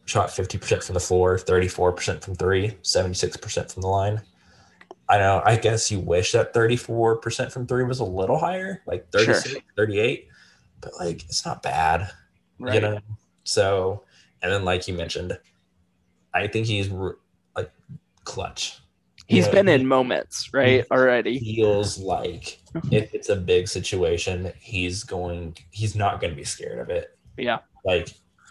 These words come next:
Speaker 1: you're just like, "I'm willing to go to battle with that dude."
Speaker 2: Mm.
Speaker 1: Probably even more so than, like, Jalen Green, just, like,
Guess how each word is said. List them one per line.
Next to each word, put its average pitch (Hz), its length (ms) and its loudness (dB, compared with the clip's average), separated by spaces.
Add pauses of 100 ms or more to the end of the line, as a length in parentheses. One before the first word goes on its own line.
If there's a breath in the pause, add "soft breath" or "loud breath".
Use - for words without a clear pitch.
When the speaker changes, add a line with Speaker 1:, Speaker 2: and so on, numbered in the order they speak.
(140)
Speaker 1:
you're 95 240 -4
just 98 120 -4
like, - 240 -2
"I'm 95 160 0
willing 101 220 0
to 95 60 -4
go 95 120 2
to 87 60 2
battle 82 360 -2
with - 120 -8
that - 200 -8
dude." - 280 -14 (380)
Speaker 2:
Mm. 127 380 -4
Speaker 1:
Probably 104 320 4
even 101 300 -2
more 87 240 0
so - 160 -4
than, 87 140 -2
like, 82 180 -8
Jalen 85 400 -4
Green, 85 300 -6
just, 92 180 -2
like, 90 240 0